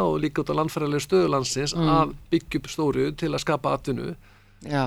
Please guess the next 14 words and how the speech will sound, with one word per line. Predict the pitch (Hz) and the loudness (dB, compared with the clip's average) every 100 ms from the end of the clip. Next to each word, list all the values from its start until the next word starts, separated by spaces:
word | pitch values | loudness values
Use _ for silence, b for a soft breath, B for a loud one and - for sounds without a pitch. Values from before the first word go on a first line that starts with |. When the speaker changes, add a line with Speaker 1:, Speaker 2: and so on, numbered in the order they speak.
| 117 | -2
Speaker 1:
Og | 120 - | -6 2
ef | 135 190 | 6 6
að | 175 | 6
kæmi | 160 147 | 2 2
sæstrengur | 143 156 - 151 139 | 2 2 0 -2 -2
einhvern | 135 135 | -2 -4
tíma, | 139 135 | -4 -2
þá | 160 160 | 0 2
myndi | 165 175 - 135 123 b b b b | 2 2 2 0 0 b b b b
sen-, | - 160 156 | -2 0 0
kannski | - 151 139 | 0 -2 0
stóriðan | - 160 147 139 | 2 4 4 2
ekkert | 131 127 | -2 0
geta | 165 - 131 123 | 0 2 0 0